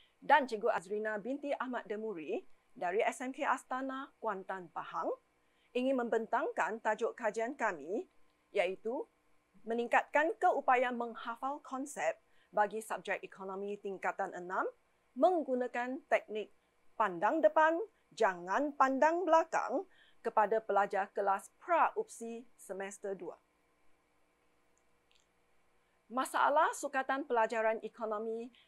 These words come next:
semester dua yang amat sukar berbanding dengan semester lain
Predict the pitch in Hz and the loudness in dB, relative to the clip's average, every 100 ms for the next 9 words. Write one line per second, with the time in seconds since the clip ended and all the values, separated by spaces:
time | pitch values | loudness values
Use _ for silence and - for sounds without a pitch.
0 | - - 226 247 320 311 240 170 175 240 | -14 -6 -2 -2 2 2 2 0 2 2
1 | - _ 196 196 196 - 277 330 - 277 | -2 _ -4 -4 -2 -2 0 0 -2 -12
2 | 277 156 156 175 196 196 202 220 226 202 | -4 0 0 0 -2 -2 -2 -4 -6 -6
3 | 214 220 254 392 - 220 202 202 - 208 | -6 -4 -6 -6 -10 -10 -8 -8 -6 -4
4 | 196 160 156 | -2 -4 0